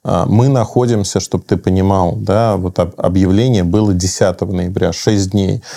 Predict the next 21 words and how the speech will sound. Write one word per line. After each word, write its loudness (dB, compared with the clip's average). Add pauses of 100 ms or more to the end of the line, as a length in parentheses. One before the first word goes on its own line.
(220)
Вот 0
шесть 0
дней 2
люди 2
будут -2
сидеть 0
и 0
решать, -2
по -2
какой 0
цене 0
им 0
продавать. 0
Они 2
не 4
могут 0 (180)
определиться. -2 (580)
Второй 0
момент. -2
В -4
этой -2